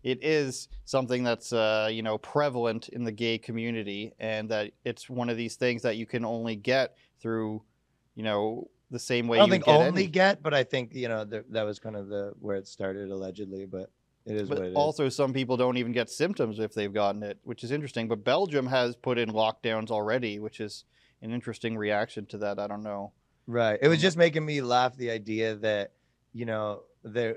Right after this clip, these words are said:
Speaker 2: them kinda saying that, "Oh, everyone's getting monkeypox from the gay bathhouse," and then some guy with monkeypox explaining to his wife, like, "Okay, I can explain."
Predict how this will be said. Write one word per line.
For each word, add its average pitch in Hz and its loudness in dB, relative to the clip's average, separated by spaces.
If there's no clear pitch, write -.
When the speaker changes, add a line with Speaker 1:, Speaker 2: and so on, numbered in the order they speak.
Speaker 2:
them 117 -4
kinda 110 -2
saying 104 -4
that, 101 -4
"Oh, 107 2
everyone's 98 -6
getting 98 -8
monkeypox 95 -2
from 104 -12
the 92 -8
gay 98 -2
bathhouse," 95 -2
and 104 -8
then 98 -6
some 101 -6
guy 95 0
with 110 -8
monkeypox 101 -6
explaining 101 -8
to 98 -6
his 90 -8
wife, 95 2
like, 98 -2
"Okay, 123 0
I 131 0
can 131 -2
explain." 117 -2